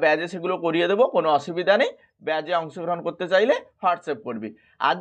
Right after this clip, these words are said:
যদি তোমরা এই যে প্রিভিয়াস ইয়ারের কোশ্চেনগুলো, অর্থাৎ সমস্ত সাবজেক্টে দু হাজার একুশ থেকে দু হাজার তেইশ পর্যন্ত প্রিভিয়াস ইয়ারে যদি সমস্ত সাবজেক্টের কোশ্চেন এবং অ্যান্সার,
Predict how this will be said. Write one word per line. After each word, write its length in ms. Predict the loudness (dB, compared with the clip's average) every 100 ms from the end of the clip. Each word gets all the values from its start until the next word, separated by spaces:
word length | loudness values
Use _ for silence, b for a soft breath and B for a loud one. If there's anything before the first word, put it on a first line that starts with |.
| 0
যদি 220 | 0 -2 -4 b b -16 -12
তোমরা 260 | -2 -2 -2 -6
এই 60 | -2
যে 60 | -2 -2
প্রিভিয়াস 400 | -6 0 2 4
ইয়ারের 220 | 4 2 2
কোশ্চেনগুলো, 540 | 0 0 0 2 2 4 4
অর্থাৎ 220 | 4 0 2
সমস্ত 340 | 2 2 2 0 2
সাবজেক্টে 400 | 2 2 0 2 4
দু 40 | 4
হাজার 180 | 4 2
একুশ 200 | 2 -2 2
থেকে 240 | 2 4 4 4
দু 40 | 4
হাজার 200 | 4 4 2
তেইশ 200 | 2 2 2 0
পর্যন্ত 420 | 0 2 0 4 2 2
প্রিভিয়াস 360 | -4 2 2 2
ইয়ারে 220 | -2 -2
যদি 120 | -6 -2
সমস্ত 340 | 2 2 2 2 4
সাবজেক্টের 500 | 2 2 2 4 4 2 B B B
কোশ্চেন 460 | -10 -10 -8 -4 -2 0
এবং 120 | -2 0
অ্যান্সার, 420 | 0 0 0 0